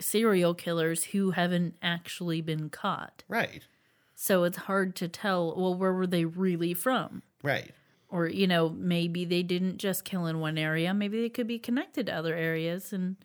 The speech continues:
Speaker 2: That's true. That throws the whole system even further when you look at that.
Speaker 1: Yeah.
Speaker 2: Uh, I will say, it turns out there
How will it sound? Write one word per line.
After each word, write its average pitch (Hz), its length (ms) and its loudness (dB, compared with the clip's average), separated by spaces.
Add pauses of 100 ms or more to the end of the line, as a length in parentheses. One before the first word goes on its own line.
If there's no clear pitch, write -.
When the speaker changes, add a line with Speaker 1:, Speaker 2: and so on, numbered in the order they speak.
Speaker 2:
That's 139 160 -6
true. 143 180 0
That 87 180 -6
throws 123 280 0
the 113 100 0
whole 117 460 0
system 98 520 -6
even 95 360 -8
further 90 340 -4
when 78 140 -12
you 85 60 -10
look 87 160 -12
at 80 120 -12
that. 87 300 -10 (260)
Speaker 1:
Yeah. 185 240 -6 (360)
Speaker 2:
Uh, 117 280 2
I 123 40 2
will 170 200 4
say, 151 260 2
it 143 180 -2
turns 175 280 0
out 160 200 2
there 165 200 4